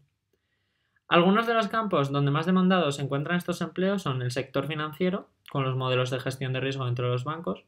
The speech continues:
que son, por ejemplo, modelos que deciden la concesión de hipotecas y préstamos, que detectan el riesgo de abandono de clientes o que predicen la evolución de los valores bursátiles. También tiene gran relevancia en el sector tecnológico,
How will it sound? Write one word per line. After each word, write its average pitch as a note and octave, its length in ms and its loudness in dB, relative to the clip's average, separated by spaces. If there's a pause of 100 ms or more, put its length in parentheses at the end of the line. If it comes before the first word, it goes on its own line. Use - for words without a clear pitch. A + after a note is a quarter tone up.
que B2 100 -10
son, A#2 440 -6
por A#2+ 140 -4
ejemplo, B2 480 -2
modelos B2 480 0
que C3 100 -2
deciden B2 360 -2
la B2 100 -2
concesión B2 380 -6
de A#2+ 80 -6
hipotecas A#2+ 440 -10
y B2 60 -8
préstamos, E3 720 -6 (460)
que C#3+ 100 2
detectan B2+ 480 2
el B2 120 0
riesgo B2 260 -2
de B2 60 2
abandono A#2+ 320 -2
de A#2 80 -6
clientes F3 640 -2
o B2 580 0
que C3 100 0
predicen B2+ 360 -2
la C3+ 60 0
evolución B2+ 360 -2
de C#3+ 80 -2
los A#2+ 120 -4
valores A#2 280 -8
bursátiles. B2 680 -14 (540)
También D#3 240 -2
tiene F#3 180 4
gran F#3 220 6
relevancia F3+ 420 4
en F#3 60 2
el D#3+ 80 0
sector C3 320 -4
tecnológico, A#2+ 840 -6